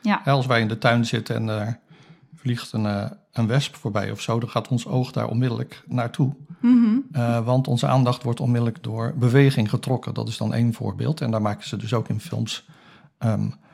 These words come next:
Speaker 2: gebruik van. En, eh, dus, eh, dat is dan, eh, een trucje dat filmmakers ook gebruiken. Maar andere trucjes zijn bijvoorbeeld dat ze kleur gebruiken,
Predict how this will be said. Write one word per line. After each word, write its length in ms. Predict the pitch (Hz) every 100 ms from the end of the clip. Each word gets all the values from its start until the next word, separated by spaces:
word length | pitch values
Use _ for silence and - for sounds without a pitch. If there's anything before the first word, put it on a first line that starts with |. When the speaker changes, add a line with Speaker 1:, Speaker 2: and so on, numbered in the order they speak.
| -
Speaker 2:
gebruik 480 | - 135 127 107 110
van. 380 | - - 175 202 - - - - -
En, 400 | 160 131 131 139
eh, 340 | 139 127 123 123 - _ _ - - -
dus, 540 | 127 143 - - - _ - _ - _ _ _ -
eh, 320 | 123 117 117 123
dat 180 | 151 160
is 120 | 143
dan, 400 | 143 123 127 143 -
eh, 360 | 127 117 113 135 _
een 140 | 143 139
trucje 380 | - - - 147
dat 200 | 117 -
filmmakers 580 | 123 120 107 107 113 107
ook 180 | 131
gebruiken. 440 | - 127 113 131 143
Maar 180 | 113 120
andere 340 | 123 110 117
trucjes 360 | - 120 131 -
zijn 160 | 113
bijvoorbeeld 300 | 110 113 107
dat 120 | 110
ze 160 | - 135
kleur 400 | - 117 113 120
gebruiken, 680 | - 107 113 107 107 123